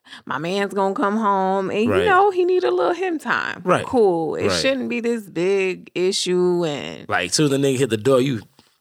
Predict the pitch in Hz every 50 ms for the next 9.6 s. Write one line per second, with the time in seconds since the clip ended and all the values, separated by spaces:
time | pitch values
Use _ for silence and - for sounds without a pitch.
0 | _ _ _ - - - 101 101 120 151 160 160 151 147 151 147 147 151 151 139
1 | 135 127 117 - - 175 165 175 160 151 156 156 139 143 120 113 113 113 165 165
2 | 160 147 131 113 104 - - - - - 254 220 147 120 120 123 117 123 127 135
3 | 143 160 160 _ _ _ _ _ _ _ _ _ _ _ _ - - - 131 127
4 | 123 127 127 117 104 - 170 170 - - - 147 156 156 151 151 147 139 135 131
5 | 131 - - 156 - - - 165 160 143 156 151 139 131 143 139 - 123 117 110
6 | 117 110 107 - - 113 113 110 107 - 110 107 - 120 117 120 151 160 131 113
7 | 104 95 95 - - 98 98 95 104 113 123 135 139 151 160 165 165 156 151 156
8 | 160 147 104 92 95 98 - - 143 139 - - 117 120 127 120 107 98 98 92
9 | 92 101 110 107 98 90 90 95 98 87 -